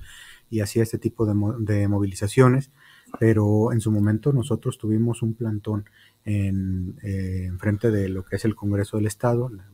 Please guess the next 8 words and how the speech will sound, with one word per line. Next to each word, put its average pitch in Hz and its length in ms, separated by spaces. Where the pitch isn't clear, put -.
Plaza 98 240
de 110 100
Armas, 110 340
durante 101 680
alrededor 101 380
de 107 80
dieciocho 98 400
días. 113 420